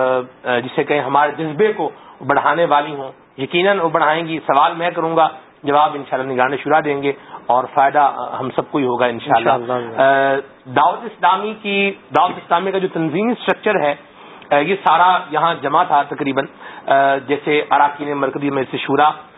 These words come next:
Speaker 1: اور نگران کابینہ، نگران کابینہ، یہ دعوت اسلامی کا مین تنظیمی اسٹرکچر ہے۔ آ، اس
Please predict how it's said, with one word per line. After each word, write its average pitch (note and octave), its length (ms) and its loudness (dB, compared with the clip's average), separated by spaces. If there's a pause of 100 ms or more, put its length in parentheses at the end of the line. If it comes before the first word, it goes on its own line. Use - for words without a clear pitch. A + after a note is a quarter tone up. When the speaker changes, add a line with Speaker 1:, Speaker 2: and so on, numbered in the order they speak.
(220)
Speaker 1:
اور C3 320 2
نگران C#3 420 0
کابینہ، C3+ 580 2 (200)
نگران D3 380 0
کابینہ، C3+ 340 0 (140)
یہ E3 60 -2
دعوت G3 280 2
اسلامی G3+ 400 -2
کا F#3 240 2 (360)
مین G#3+ 580 0
تنظیمی F3+ 520 -2
اسٹرکچر E3+ 500 -2
ہے۔ C#3+ 140 2 (520)
آ، D3+ 180 6 (160)
اس C#3 120 -8